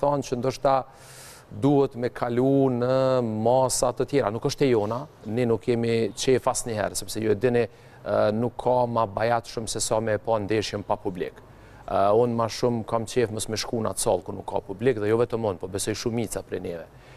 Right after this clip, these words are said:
Po në anën tjetër edhe me u rreziku, ë, një, ë, teatr sportiv, ë, për shkak të hudhjes, gjësendeve, se tash edhe kjo hudhja gjësendeve, ë, një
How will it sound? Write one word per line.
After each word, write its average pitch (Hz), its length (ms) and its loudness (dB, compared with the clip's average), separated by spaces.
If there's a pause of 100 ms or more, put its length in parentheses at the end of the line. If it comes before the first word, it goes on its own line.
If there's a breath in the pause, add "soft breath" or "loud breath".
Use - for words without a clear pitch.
(220 loud breath)
Po 120 120 2
në 139 140 6
anën 143 180 0
tjetër 139 380 2
edhe 127 180 4
me 123 120 2
u 120 120 4
rreziku, 117 460 2 (420 loud breath)
ë, 104 220 -2 (180)
një, 110 200 -2 (360)
ë, 78 140 0 (260)
teatr 123 440 2
sportiv, 160 600 0 (400 loud breath)
ë, 92 200 -2 (280)
për 101 160 -2
shkak - 320 -2 (140)
të 117 80 6 (760)
hudhjes, 117 800 4
gjësendeve, 113 840 2 (180)
se - 160 -2
tash 151 160 0
edhe 160 160 4
kjo 160 140 4
hudhja 147 340 2
gjësendeve, 139 720 2 (400 loud breath)
ë, 113 240 4
një 131 100 0